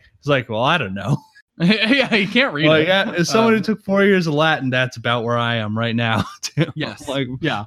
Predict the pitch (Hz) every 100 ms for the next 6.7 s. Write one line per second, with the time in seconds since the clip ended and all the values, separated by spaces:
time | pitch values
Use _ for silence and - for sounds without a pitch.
0 | - 214 196 156 180 147 156 190 220 165
1 | 156 139 127 - 185 170 117 123 113 101
2 | - 147 - _ - 123 127 151 139 113
3 | - - 135 139 120 139 131 110 110 101
4 | 110 - - _ - - 135 135 131 120
5 | 123 110 135 123 123 117 113 - 120 113
6 | - 117 107 110 104 107